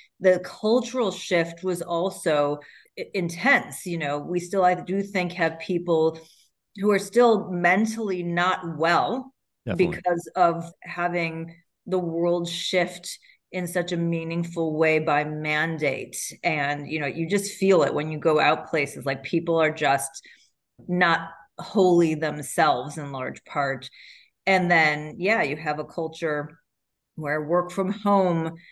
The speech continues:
Speaker 1: beca-, <laughs> like, became the norm, and people are, like, horrified that they have to go back to the office. Um, the people who had the privilege to do that, obviously many people, you have, have to show up or they don't have a job. So it really did kind of shift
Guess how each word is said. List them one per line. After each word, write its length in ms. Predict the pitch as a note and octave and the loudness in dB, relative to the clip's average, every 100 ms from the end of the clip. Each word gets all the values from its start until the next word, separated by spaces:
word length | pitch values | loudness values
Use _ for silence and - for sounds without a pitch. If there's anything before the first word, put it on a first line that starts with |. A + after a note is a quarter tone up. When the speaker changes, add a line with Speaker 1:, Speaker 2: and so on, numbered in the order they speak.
| _ | _
Speaker 1:
beca-, 300 | F#3+ F3+ - | -4 -2 -6
<laughs> 120 | F3+ A#3 | 0 0
like, 100 | - | 0
became 300 | E3 G3 F3+ | -2 -2 0
the 100 | E3+ | 0
norm, 500 | E3 F#3+ F3+ D#3+ D#3+ | 2 4 4 4 0
and 160 | D#3+ | -4
people 300 | E3 E3+ E3+ | -2 -2 2
are, 180 | E3 E3 | 4 4
like, 200 | E3 E3 | 2 0
horrified 640 | F3 F3 E3+ E3+ D#3 D3+ | 0 0 0 0 0 -2
that 100 | D3 | -4
they 120 | D#3 | -2
have 220 | D#3 D3+ - | -2 -4 -4
to 220 | D#3 D3 - - - | -4 -4 -6 -18 -2
go 120 | F3 | 2
back 380 | F3 E3+ E3+ - | 4 4 0 -4
to 80 | |
the 180 | F3+ F3 | 0 2
office. 720 | F#3 G3+ G3 D#3+ C#3+ - - - - _ _ | 4 4 2 -2 -2 -4 -12 -14 -18 _ _
Um, 320 | D3 C#3 D3 C3 | -6 -6 -6 -8
the 80 | E3+ | -6
people 240 | E3 E3 | -6 -4
who 100 | E3 | 0
had 160 | D#3 D3+ | 0 -2
the 60 | |
privilege 480 | - F3+ D3+ D3+ C#3+ | -2 -2 0 -4 -6
to 60 | D#3+ | -4
do 200 | F3 G3 | 0 2
that, 200 | B2+ A#2+ | 0 -2
obviously 440 | C3 C#3+ - D3 | -6 -8 -8 -8
many 280 | D3 C#3 C#3+ | -8 -8 -10
people, 640 | - D3+ - C3+ C3 - - | -8 -8 -6 -6 -6 -10 -16
you 140 | B2+ | -18
have, 200 | B2+ D3 - - | -10 -10 -10 -6
have 240 | F3+ G3 | 0 0
to 80 | - | -2
show 280 | D3 C3+ B2 | -4 -4 0
up 220 | C3 C3 | -2 -4
or 80 | D3+ | -10
they 120 | D3 | -8
don't 200 | - - | -8 -10
have 200 | - A3 | -2 -2
a 40 | F3 | -2
job. 400 | - A#2+ A#2+ D3+ - - - - | -2 -2 -2 -6 -14 -20 -20 -20
So 220 | - G3+ | 0 4
it 120 | G3 | 4
really 320 | G3+ A3+ G#3+ F#3+ | 4 4 4 0
did 500 | E3+ G3+ F#3+ F3+ E3+ | -2 0 0 -2 -6
kind 280 | G3 F3+ | -6 -4
of 100 | E3+ | -4
shift 640 | E3+ - - F3+ E3+ - - | -4 -4 2 2 2 -10 -16